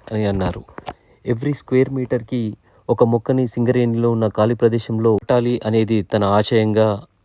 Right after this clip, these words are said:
ఆయన చెప్పారు. ఈ సంవత్సరంలో బలరాం గారు రెండు వేల మొక్కలను పర్సనల్గాను మరియు సింగరేణి సంస్థ ద్వారా నలభై లక్షల మొక్కలను, ఆ, నాటే విధంగా ప్రణాళికలు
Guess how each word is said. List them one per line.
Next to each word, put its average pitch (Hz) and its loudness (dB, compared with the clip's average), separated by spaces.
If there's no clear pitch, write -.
ఆయన 107 4
చెప్పారు. - -4
ఈ 135 0
సంవత్సరంలో 123 0
బలరాం 117 4
గారు 113 4
రెండు 113 2
వేల 113 2
మొక్కలను 110 0
పర్సనల్గాను 110 0
మరియు 107 0
సింగరేణి 139 2
సంస్థ 113 -4
ద్వారా 117 4
నలభై 117 2
లక్షల 123 0
మొక్కలను, 113 0
ఆ, 98 -2
నాటే 123 4
విధంగా 113 2
ప్రణాళికలు 117 4